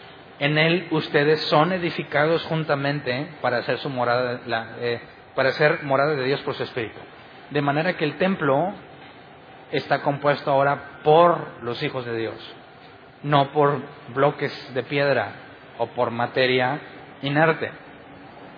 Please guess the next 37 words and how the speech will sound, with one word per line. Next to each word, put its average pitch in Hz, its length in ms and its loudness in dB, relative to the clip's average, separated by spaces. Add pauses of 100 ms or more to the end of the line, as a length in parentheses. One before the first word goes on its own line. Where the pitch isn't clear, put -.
(320)
Vamos 151 200 -2
a 160 80 -6
Primera 151 300 0
de 156 100 0
Corintios 143 440 -2
tres, 147 260 0
diez 143 180 -4
al 143 140 2
once, 160 300 2 (1400)
donde 131 240 0
nos 127 160 -2
habla, 147 440 2
Pablo 156 280 4
ya 151 120 2
nos 156 160 -2
había, 139 300 0
había 127 260 0
hablado 143 280 -2
sobre 135 200 -4
este 135 140 -10
cimiento. 147 480 0 (720)
Primera 170 280 0
de 175 60 -2
Corintios 170 360 -2
tres, 170 180 -2
diez 165 180 -4
al 143 120 0
once 131 200 -2
dice: 127 200 -4
"Según 147 260 -2
la 202 80 0
gracia 165 360 -2
que 143 100 -4
Dios 151 200 0
me 160 120 0
ha 135 40 4
dado, 113 360 2